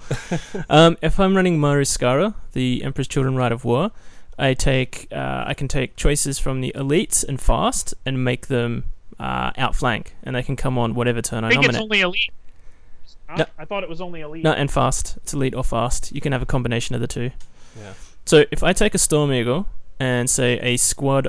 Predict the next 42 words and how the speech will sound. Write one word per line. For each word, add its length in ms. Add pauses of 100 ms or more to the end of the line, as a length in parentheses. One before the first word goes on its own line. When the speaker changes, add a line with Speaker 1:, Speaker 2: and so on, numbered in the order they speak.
Speaker 2:
of 320
Palatine 520
Blades, 680 (420)
and 140
I 80
wanna 200
put 180
the 60
Palatine 520
Blades 380
in 100
the 80
Storm 400
Eagle, 320 (640)
do 160
I 160
have 340 (140)
to 880
make 340
two 160
different 300
rolls 420
to 80
see 220
what 220
side 280
they 140
outflank 460
on, 180 (340)
or 200
just 260
one 240
for 140
the 100
Storm 380
Eagle 240
because 340
they're 160
inside 380
the 60
Storm 280
Eagle? 320